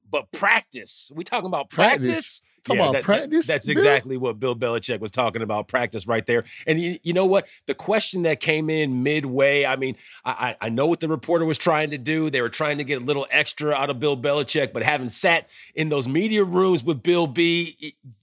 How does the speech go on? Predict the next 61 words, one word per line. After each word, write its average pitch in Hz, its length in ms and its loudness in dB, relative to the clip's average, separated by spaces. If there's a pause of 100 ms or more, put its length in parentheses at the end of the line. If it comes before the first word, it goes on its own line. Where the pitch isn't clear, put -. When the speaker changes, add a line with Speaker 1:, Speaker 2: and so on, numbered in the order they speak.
Speaker 1:
you 160 120 -4
know 139 260 0
you're 117 200 -2
not 113 240 -2
gonna 113 160 -2
outsmart 113 560 -2
that 110 200 -2
guy. 117 280 0
You 127 180 -4
can't 175 240 0
outslick 139 400 -2
a 131 60 -8
can 127 260 -2
of 120 120 -2
oil, 127 300 0
man. 123 300 0
And, 127 140 -2
and 135 200 -2
for 135 160 -2
him 170 300 2 (300)
to 139 60 -8
go 143 120 0
out 151 160 2
there 151 120 2
and 143 100 -2
say 156 120 0
that 135 140 2
everybody 151 460 0
needs 147 240 -4
to 147 60 -2
practice, 143 380 -2
you 190 80 -6
know 254 140 0
he's 139 100 -2
not 123 140 -2
gonna 117 160 -4
zero 117 320 -2
in 110 80 -2
on 104 140 -2
Cam, 151 380 0
even 143 220 -6
though, 135 200 2 (360)
you 117 80 -12
know, 110 220 -6
with, 123 140 -8
with 131 160 -8
Cam 147 280 0
having 139 300 -2
to 131 80 -4
be 135 160 0
away 131 280 2
from 127 240 -6
the 113 60 -6
team 156 460 -2
due 139 100 -2
to 123 80 -2
covid 131 320 -2
nineteen 123 480 -2
protocols, 143 640 0
of 123 160 -8
course, - 520 0